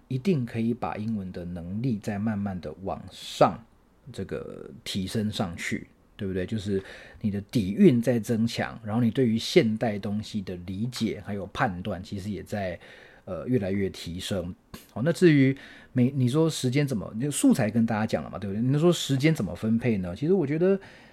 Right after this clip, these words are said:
一天如果各位真的能够花个三十分钟来读书，来读英文，你可以读很多很多东西耶。因为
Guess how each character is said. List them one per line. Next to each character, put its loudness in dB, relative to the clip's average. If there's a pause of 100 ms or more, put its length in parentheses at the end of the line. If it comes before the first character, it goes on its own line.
(140)
一 2
天 4
如 4
果 2
各 4
位 8
真 2
的 4
能 2
够 6
花 2
个 -2
三 -2
十 -8
分 -2
钟 -4
来 -4
读 -10
书， -6
来 -4
读 -8
英 0
文， -6 (300)
你 -4
可 0
以 6
读 0
很 -4
多 0
很 -4
多 -8
东 -8
西 -10
耶。 -12
因 6
为 8